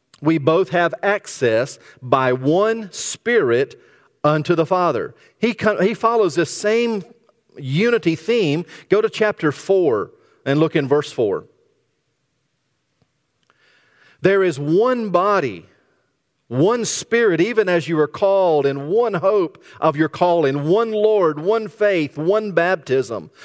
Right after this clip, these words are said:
one God and Father of all, who is above all and through all and in you all." So no longer, no longer are we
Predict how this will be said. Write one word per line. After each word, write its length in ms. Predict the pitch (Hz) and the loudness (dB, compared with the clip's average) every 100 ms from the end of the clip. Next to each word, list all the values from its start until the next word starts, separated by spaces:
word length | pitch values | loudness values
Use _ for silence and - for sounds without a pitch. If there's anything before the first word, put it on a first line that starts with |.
| - | -12
one 440 | - 131 196 220 196 | -4 0 2 0 0
God 420 | 175 175 147 127 | 0 2 2 0
and 160 | 123 - | -2 -6
Father 500 | 175 185 180 143 127 | -2 0 2 2 0
of 140 | 127 | 0
all, 340 | 160 156 123 - - | 0 2 0 -4 -6
who 120 | 147 135 | -2 0
is 100 | 120 | 0
above 380 | 113 147 170 | 0 0 0
all 380 | 165 160 160 156 | 0 0 0 0
and 180 | 113 107 | -2 -4
through 260 | 143 156 151 | -2 0 2
all 380 | 147 143 143 139 - 120 | 2 0 -4 -8 -20 -8
and 220 | 120 110 | -4 -4
in 460 | - 135 135 131 131 _ | -2 0 0 -2 -6 _
you 420 | - 110 117 113 107 _ | -10 -4 -2 -4 -6 _
all." 480 | 117 104 85 80 - _ _ _ | -2 -2 -2 -6 -10 _ _ _
So 200 | - 95 | -10 -6
no 180 | 98 120 | -2 0
longer, 520 | 135 143 151 160 170 - _ - | 0 0 0 -2 -4 -8 _ -6
no 140 | 101 | -2
longer 480 | 110 127 147 160 175 - | 0 0 0 -2 -4 -2
are 200 | 117 113 | -2 0
we 320 | 110 113 107 | -2 -4 -6